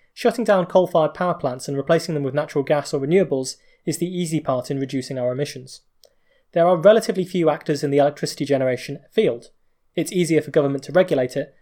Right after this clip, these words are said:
and to intervene to provide incentives that will make companies switch generation methods, or to shut down or regulate the relatively small number of power plants that will exist.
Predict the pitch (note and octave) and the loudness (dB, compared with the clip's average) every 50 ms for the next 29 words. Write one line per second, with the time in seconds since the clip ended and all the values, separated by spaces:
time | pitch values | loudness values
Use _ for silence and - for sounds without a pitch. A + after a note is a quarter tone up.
0 | _ _ E3+ D#3+ - G#3 F#3 D3+ - D#3+ D3 D#3 D3+ D3 C#3 - - C#3+ - C3+ | _ _ -6 -4 -2 -2 -4 -2 -2 -2 0 0 0 -2 -2 -4 -4 -6 -2 0
1 | C#3+ C#3 C3 C3 C3 B2+ - F#3+ F3+ E3 - C3 B2 - - - _ _ _ _ | 2 2 2 2 -2 0 2 0 0 2 -2 -8 -8 -10 -14 -18 _ _ _ _
2 | - E3+ D#3 C#3+ C#3+ C#3+ C#3+ - F3 D#3+ - C#3 C3 B2 B2 - - - _ - | -2 -2 0 2 0 0 0 0 -2 -2 -2 -4 -8 -8 -8 -10 -12 -14 _ -12
3 | - E3 D#3+ - - D#3 C3+ C3+ C#3+ D3 C#3 - C#3 B2+ B2+ - - C3 B2+ - | -10 -10 -10 -4 -2 0 2 4 2 2 2 -2 -8 -10 -10 -10 -12 -14 -14 -14
4 | - - _ _ _ _ _ _ _ - F3+ F3+ F3 F3+ E3+ - G3 G3 G3 - | -18 -18 _ _ _ _ _ _ _ 2 2 2 2 0 2 4 4 4 6 4
5 | D3+ C#3 C#3 C#3 F#3+ E3 C#3+ C#3 D#3+ D#3 D#3 C#3+ C3 B2 C3+ - - C#3+ B2+ D3 | 2 2 2 2 2 2 2 2 2 2 0 -2 -2 -4 -4 -4 -4 2 4 6
6 | D#3 D3+ C#3+ - C3+ C#3+ C3+ - D3 C#3 C#3 C3 C3 B2+ B2+ C3 B2 - - C3 | 4 6 4 0 -4 -4 -4 -2 -2 -2 0 0 -2 -2 -2 -4 -4 -4 -4 -6
7 | B2 A#2 - - B2+ B2 - - - D3+ C#3+ C3 A#2+ B2 - - C3+ - - - | -6 -4 -6 -8 -8 -8 -10 -14 -14 -12 -10 -10 -10 -6 -4 -6 -6 -6 -8 -14